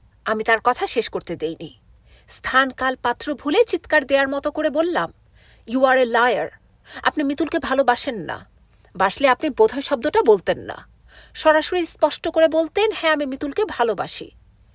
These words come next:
মিতুলকে আপনার ভালো লাগে, ভালোবাসেন না। কেন ভালো লাগে,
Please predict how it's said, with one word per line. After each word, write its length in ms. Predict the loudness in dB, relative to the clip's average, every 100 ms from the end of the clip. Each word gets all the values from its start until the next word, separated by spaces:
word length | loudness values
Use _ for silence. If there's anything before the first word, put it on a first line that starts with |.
| _ -8
মিতুলকে 300 | -2 0 2
আপনার 180 | 2 2 0
ভালো 300 | -2 0 2
লাগে, 380 | 2 0 -8 -12 _
ভালোবাসেন 580 | 0 2 2 2 0 -4
না। 300 | -6 -8 -12 -20 _ _ _ -20 -20 -20 -20 0
কেন 240 | 2 2
ভালো 240 | 0 0 2
লাগে, 360 | 0 2 -4